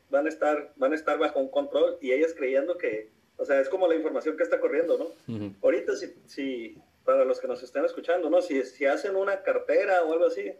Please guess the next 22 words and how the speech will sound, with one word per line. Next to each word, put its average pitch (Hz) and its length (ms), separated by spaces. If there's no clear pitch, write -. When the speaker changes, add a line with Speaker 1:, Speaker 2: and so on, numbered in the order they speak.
Speaker 2:
Ujú. 139 120
Speaker 1:
es - 60
muy 196 160
fácil 185 460
que - 80
vaya 156 160
a - 20
estar 160 200
ligada 156 420
porque 127 240
de 131 80
un 156 80
exchange 156 320
te 156 60
tuviste 131 340
que 131 80
haber 135 100
mandado 131 340
las 117 120
monedas 120 320
para - 180
allá, 104 240